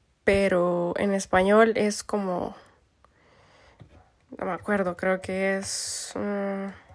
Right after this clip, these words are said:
"El trabajo te hace libre", algo así creo que es en español. Em, y bueno, sí, es... Eh, o sea, en las fotos que yo recuerdo haber visto de pequeña, eran los,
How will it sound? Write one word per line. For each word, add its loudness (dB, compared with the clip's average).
"El 0
trabajo 0
te 0
hace -2
libre", -2
algo -2
así -2
creo -4
que -8
es -10
en -8
español. -6
Em, 0
y 6
bueno, 6
sí, -2
es... -8
Eh, 6
o -2
sea, 2
en 2
las 2
fotos -2
que 4
yo 4
recuerdo 4
haber 4
visto -2
de 0
pequeña, -4
eran 6
los, 0